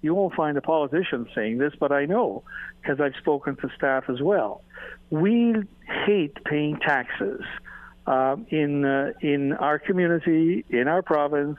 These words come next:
in our country. We just have an abhorrence when it comes to taxes. We all, always and only want to pay the least. Count me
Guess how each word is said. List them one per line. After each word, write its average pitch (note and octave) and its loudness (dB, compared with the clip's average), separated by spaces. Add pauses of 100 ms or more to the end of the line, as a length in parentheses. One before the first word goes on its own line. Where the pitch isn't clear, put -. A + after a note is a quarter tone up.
(160)
in C#3+ -2
our D3+ 0
country. C#3+ -2 (540)
We E3+ 4
just E3 0
have D3+ 2
an D3+ -2
abhorrence D3 0 (100)
when C#3 -2
it C#3+ -6
comes B2 -4
to E3 -2
taxes. G3+ 0
We C3+ 4
all, D3+ 4
always E3 2 (320)
and C#3+ -2
only G#3+ 4
want C#3+ 0
to C#3+ -2
pay C3 0
the C#3+ 0
least. G3+ 0 (580)
Count G#3+ 0
me F3 0